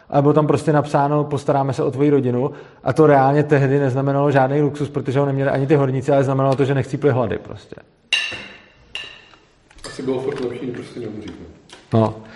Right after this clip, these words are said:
Speaker 1: Jako v těch spolcích tehdy bylo jako hodně lidí, ale zdaleka ne jakoby všichni. Že třeba desítky procent lidí do toho šli,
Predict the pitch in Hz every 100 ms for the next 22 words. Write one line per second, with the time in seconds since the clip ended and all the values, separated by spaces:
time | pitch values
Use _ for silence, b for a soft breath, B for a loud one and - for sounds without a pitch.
0 | B B 143 190 - - - - - -
1 | 156 151 196 - 147 139 151 151 156 151
2 | 170 143 123 135 139 147 151 151 131 131
3 | 131 143 135 131 139 143 147 131 - 80
4 | 92 117 135 127 123 123 - B B B
5 | - - 143 143 160 180 170 147 - 147
6 | 147 139 139 143 151 - 113 110